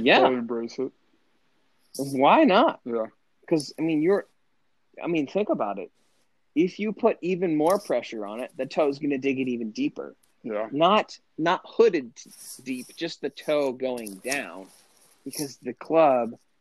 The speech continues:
Speaker 1: that's why the lie angle has to be steeper for taller people that have, you know, what Ping did. But how close can you get to the ball?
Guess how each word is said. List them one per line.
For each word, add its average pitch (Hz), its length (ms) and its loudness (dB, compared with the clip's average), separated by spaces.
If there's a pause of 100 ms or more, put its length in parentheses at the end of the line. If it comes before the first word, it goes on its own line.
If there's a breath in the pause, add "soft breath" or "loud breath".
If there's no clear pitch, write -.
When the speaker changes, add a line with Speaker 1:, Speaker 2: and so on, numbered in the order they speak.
(120)
Speaker 1:
that's 175 240 2
why 185 140 6
the 156 100 -2
lie 139 260 -4
angle 147 320 -6
has 120 360 -10
to 135 100 -10
be 127 240 -6 (440 loud breath)
steeper 170 760 -4 (360)
for 143 120 -2
taller 139 400 0
people 151 500 -2
that 120 140 -6
have, 127 260 0 (600)
you 135 80 -6
know, 127 140 -4
what 117 260 -10
Ping 156 260 2
did. 170 260 4
But - 120 -4
how 190 160 6
close 214 340 0
can 208 160 -4
you 196 80 -2
get 185 180 -2
to 196 100 -4
the 170 80 -4
ball? 160 480 -2